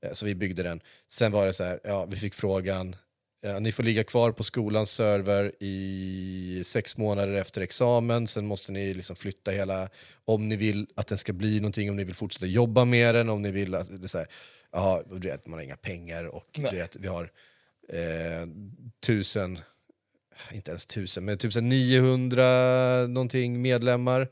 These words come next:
Speaker 1: eh, eller registrerade användare, varav så här fyrtiofem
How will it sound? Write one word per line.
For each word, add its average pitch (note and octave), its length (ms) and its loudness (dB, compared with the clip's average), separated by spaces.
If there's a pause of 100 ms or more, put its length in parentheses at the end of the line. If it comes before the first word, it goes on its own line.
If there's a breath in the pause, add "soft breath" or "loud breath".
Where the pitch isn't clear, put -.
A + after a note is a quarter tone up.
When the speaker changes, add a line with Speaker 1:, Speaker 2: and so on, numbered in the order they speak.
(560 soft breath)
Speaker 1:
eh, G#2+ 500 2
eller G#2+ 180 2
registrerade A2 640 4
användare, A2 580 4
varav G#2+ 380 4
så - 120 -2
här F#2+ 200 0 (360 soft breath)
fyrtiofem A#2 760 0